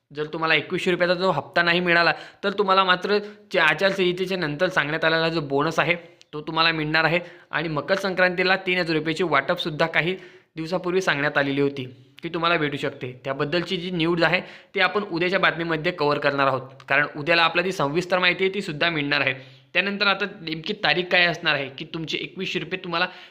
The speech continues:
फिक्स कोणत्या तारखेला मिळणार, त्याची तारीखसुद्धा आहे. चला, आपण खाली ती माहिती बघून घेऊया. तर आनंदाची बातमी, या तारखेपासून लाडक्या बहिणींना मिळणार एकवीसशे रुपये, मोठी अपडेट आली समोर. तर ही जी बातमी आहे, ती महाराष्ट्राची बातमी, म्हणजेच सकाळ जी न्यूज आहे, त्यामध्ये सांगण्यात आलेली आहे.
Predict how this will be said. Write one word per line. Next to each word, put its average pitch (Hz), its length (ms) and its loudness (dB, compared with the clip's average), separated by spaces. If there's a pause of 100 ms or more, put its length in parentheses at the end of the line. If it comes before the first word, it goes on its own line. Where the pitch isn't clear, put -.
(100)
फिक्स 208 240 -4
कोणत्या 190 320 0
तारखेला 165 340 2
मिळणार, 160 280 0
त्याची 156 320 -6
तारीखसुद्धा 156 440 0
आहे. 131 120 0 (260)
चला, 143 120 0
आपण 160 200 -2
खाली 143 180 -2
ती 151 140 -8
माहिती 147 240 0
बघून 147 240 -4
घेऊया. 135 260 -2 (400)
तर 185 100 0 (320)
आनंदाची 196 460 0
बातमी, 147 420 0
या 147 140 2
तारखेपासून 180 560 0
लाडक्या 147 300 2
बहिणींना 180 320 2
मिळणार 165 300 2 (100)
एकवीसशे 170 340 -4
रुपये, 139 220 -4 (140)
मोठी 147 260 -2 (100)
अपडेट 160 260 -2
आली 156 160 2
समोर. 143 260 -4 (340)
तर 170 100 0
ही 180 140 -4
जी 180 100 -4
बातमी 175 320 0
आहे, 185 120 0
ती 196 60 -2
महाराष्ट्राची 165 560 0
बातमी, 165 360 -2 (300)
म्हणजेच 175 300 -4 (380)
सकाळ 175 280 0
जी 185 120 -6
न्यूज 180 260 -2
आहे, 170 160 0
त्यामध्ये 180 440 -2
सांगण्यात 160 360 -2
आलेली 143 240 -2
आहे. 131 120 -2